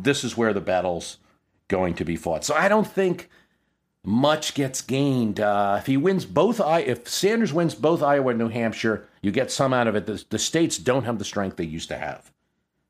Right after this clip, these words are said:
Where in nineteen sixty-eight, Lyndon Johnson wins,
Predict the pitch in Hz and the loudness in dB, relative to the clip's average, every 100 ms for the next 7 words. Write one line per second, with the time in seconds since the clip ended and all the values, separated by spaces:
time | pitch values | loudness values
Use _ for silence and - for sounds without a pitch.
0 | - 87 - 101 - - 104 95 110 120 | -8 -6 -2 -4 -4 -4 0 2 2 2
1 | 117 104 110 113 110 113 98 85 _ _ | 0 0 -4 -2 0 2 0 -4 _ _
2 | _ - 135 123 131 120 104 90 160 160 | _ 0 2 4 2 2 0 2 2 2
3 | 98 101 - | 0 -2 -6